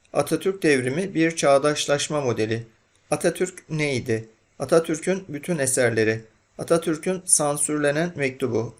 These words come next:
Atatürkçülük nedir? Babanız Atatürk. Bozkurt.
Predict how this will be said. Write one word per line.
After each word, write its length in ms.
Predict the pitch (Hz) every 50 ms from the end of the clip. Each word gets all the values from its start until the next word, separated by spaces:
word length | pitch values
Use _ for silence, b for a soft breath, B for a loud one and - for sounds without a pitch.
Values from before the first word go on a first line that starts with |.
| _ -
Atatürkçülük 960 | 143 139 - 165 160 165 - 170 165 - - 160 151 170 180 175 - - -
nedir? 400 | 147 139 127 135 123 107 - - b b b b b b b -
Babanız 480 | - 139 143 156 156 170 190 185 - - -
Atatürk. 640 | 135 139 - 156 139 - - 110 104 - - - _ _ _ _ _ _ _ _ _ -
Bozkurt. 600 | - 151 151 - - - 135 117 - - - -